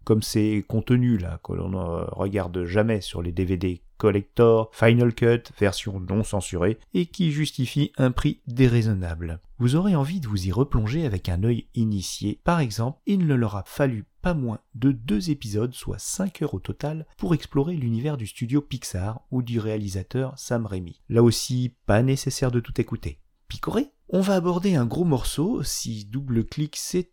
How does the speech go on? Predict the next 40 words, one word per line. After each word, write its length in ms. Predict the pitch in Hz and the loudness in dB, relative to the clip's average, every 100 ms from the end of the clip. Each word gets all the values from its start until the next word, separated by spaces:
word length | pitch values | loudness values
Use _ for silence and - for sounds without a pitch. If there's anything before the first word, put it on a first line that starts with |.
| 165 | -4
enfin 360 | 117 - 156 | -4 -2 -4
calmé, 420 | 156 107 87 90 143 | -2 -4 -4 -6 -6
je 140 | 123 | -8
crois 400 | - - 113 151 | -10 -12 -8 -8
que 180 | - 120 | -6 -6
je 140 | 98 | -6
n'entends 320 | 95 135 - - | -8 -10 -14 -20
plus 180 | - | -16
rien, 220 | 80 - 71 | -12 -10 -10
car 200 | - 107 | -8 0
là 200 | 123 165 | 2 2
j'aurais 300 | 135 117 139 | 0 0 0
besoin 300 | 107 104 143 | 0 0 0
de 60 | 127 | 2
mes 120 | 101 | 2
notes. 360 | 87 - - 80 82 _ - - - - - - _ _ - - - - _ - | 0 -4 -8 -8 -8 _ -20 -20 -20 -20 -20 -20 _ _ -20 -20 -20 -20 _ -20
Euh, 40 | - - - - | -18 -14 -14 -10
Podcastou, 520 | 113 - 117 - 113 - | -8 -6 -6 -6 -8 -8
prends 140 | - | -2
les 100 | 135 | -2
croquettes 680 | - 110 - 110 - - - - _ _ _ - | 0 -4 -4 -6 -6 -8 -8 -20 _ _ _ -10
et 180 | 123 107 | -4 0
mes 140 | 110 | 0
notes 200 | 113 110 | 0 -2
sur, 280 | - 95 87 | -4 -6 -4
euh, 180 | 90 87 | -6 -4
V 180 | 95 | -4
H 160 | 90 - | -2 -4
S 120 | 95 | -6
et 20 | |
canapé. 400 | - 90 87 - - - - - - - - - - | -6 -6 -6 -8 -8 -12 -14 -16 -18 -16 -14 -12 -8
Voilà. 300 | 90 85 85 - - - - - - - - - - | -8 -8 -12 -18 -20 -20 -18 -16 -16 -14 -14 -14 0
Non, 220 | 117 131 - - | 2 2 0 -4
le 200 | 101 101 | 0 0
podcast 640 | - 123 - 135 123 - - | 4 2 4 0 0 -6 -2
V 120 | 110 | 0
H 220 | 117 - | 2 2
S 140 | 123 - | 0 -2
et 60 | |
canapé. 580 | 98 117 113 - 87 78 | -2 0 0 -2 -8 -10